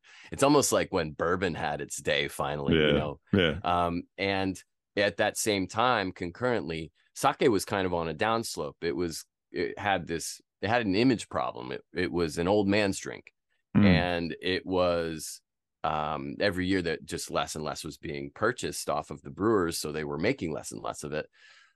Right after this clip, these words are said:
Speaker 1: Uh, but at the same time, folks overseas, there was this diaspora, this Japanese diaspora, and this stretches back to the seventies.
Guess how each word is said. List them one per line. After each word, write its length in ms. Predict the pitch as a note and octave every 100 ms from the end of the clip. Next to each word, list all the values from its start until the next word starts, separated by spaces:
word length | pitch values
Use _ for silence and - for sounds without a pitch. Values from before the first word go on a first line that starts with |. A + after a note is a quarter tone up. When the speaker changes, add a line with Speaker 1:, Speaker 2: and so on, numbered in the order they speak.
| _
Speaker 1:
Uh, 280 | G2 G2 F#2
but 260 | E2 F#2+ - _ _ -
at 140 | G2+
the 80 | -
same 300 | - G2 F#2
time, 500 | C3 D#3+ A2 F#2 F#2 _ _ _ _
folks 340 | - C#3 C3
overseas, 460 | B2+ G#2 - D3 G#2+
there 120 | G#2+
was 180 | G#2 F2
this 320 | F2+ - - - F2 _ -
diaspora, 480 | G2+ F#2 E2+ - F#2
this 360 | F#2 F2+ - - -
Japanese 540 | G2+ F#2+ - F2+ D#2+
diaspora, 560 | - D#2+ E2 B2+ - D#2+
and 100 | F2
this 140 | G#2
stretches 440 | - A2+ F#2+ E2 -
back 260 | D#2+ D2
to 80 | -
the 100 | B1+
seventies. 640 | - G2+ A2+ G2 D2 C#2